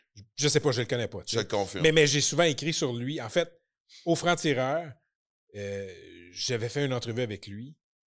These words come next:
Speaker 1: parce que c'était le début de l'histoire de, euh,
Speaker 2: Ouais.
Speaker 1: du, du petit Jérémy. Bon, bref.
Speaker 2: Ah, c'est quoi ça ? Qu'est-ce que c'était ? Non.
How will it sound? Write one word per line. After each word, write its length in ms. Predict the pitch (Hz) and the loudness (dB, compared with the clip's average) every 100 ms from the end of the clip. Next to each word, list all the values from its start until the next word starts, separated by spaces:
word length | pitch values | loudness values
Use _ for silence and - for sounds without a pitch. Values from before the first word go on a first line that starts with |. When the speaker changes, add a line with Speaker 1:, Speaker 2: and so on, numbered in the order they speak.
| _ _ | _ _
Speaker 1:
parce 300 | - - - | -4 0 0
que 380 | 143 135 139 139 | 2 2 2 0
c'était 280 | 123 107 135 | -2 -2 -4
le 60 | 120 | -6
début 400 | 113 123 123 143 | -4 -4 -4 -6
de 40 | |
l'histoire 540 | 117 - - 113 120 117 | -4 -4 -4 -6 -8 -8
de, 140 | 104 | -8
euh, 560 | 104 107 101 101 101 98 | -10 -8 -10 -8 -6 -6
Speaker 2:
Ouais. 80 | 98 | -10
Speaker 1:
du, 180 | 101 | -14
du 160 | 92 95 | -14 -16
petit 200 | - 120 | -10 -6
Jérémy. 340 | 113 92 80 - | -4 -6 -10 -16
Bon, 120 | 92 104 | -20 -14
bref. 160 | 107 | -10
Speaker 2:
Ah, 60 | 117 | -10
c'est 80 | 117 | -10
quoi 100 | 143 | -10
ça ? 120 | 120 | -12
Qu'est-ce 200 | - 117 | -14 -16
que 60 | - | -14
c'était ? 160 | 117 113 _ | -14 -16 _
Non. 100 | 101 | -20